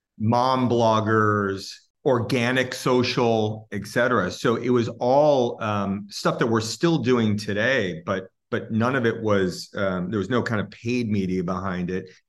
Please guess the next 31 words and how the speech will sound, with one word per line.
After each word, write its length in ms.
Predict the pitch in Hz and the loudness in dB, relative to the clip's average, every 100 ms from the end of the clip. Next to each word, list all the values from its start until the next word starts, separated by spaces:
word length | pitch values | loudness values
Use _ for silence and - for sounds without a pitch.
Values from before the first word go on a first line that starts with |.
| _ - | _ -4
And 200 | 120 127 | 0 2
we 100 | 143 | 2
were 120 | 147 | 2
just 540 | 123 156 151 - _ _ _ _ _ _ _ | 0 0 0 -4 _ _ _ _ _ _ _
trying 220 | - 139 | -4 -2
to 60 | 127 | -2
feel 320 | - 147 143 | 0 0 2
our 160 | 131 117 | 2 2
way 280 | 120 143 | 2 0
through, 340 | 156 - 117 107 | -2 0 2 2
what 260 | 101 123 | 2 0
does 240 | 123 113 104 | 0 -4 -4
this 280 | 104 104 107 | -6 -6 -4
mean 680 | 107 117 117 101 95 95 - _ _ _ _ | -2 0 0 0 -2 -6 -10 _ _ _ _
for 280 | 120 110 | -2 0
brands 800 | 90 80 104 104 131 110 101 104 - | 0 -2 0 2 2 0 0 -2 -4
that 180 | 107 104 | -2 -2
are 100 | 98 | -2
spending 340 | - 104 101 | -2 0 2
ninety-nine 500 | 101 101 101 101 101 | 2 2 0 -2 -4
percent 280 | 104 107 98 | -6 -6 -4
of 60 | |
their 100 | 92 | -4
budget 440 | 90 101 92 92 - _ 104 | -4 -4 -4 -6 -8 _ -12
above 340 | 92 104 95 | -6 -4 -4
the 80 | 92 | -4
line? 540 | 95 113 110 87 90 | -2 0 0 -2 -8
And 120 | - 110 | -4 -2
I 60 | |
remember 260 | 131 175 151 | 0 0 0
the 220 | 110 - | -2 -4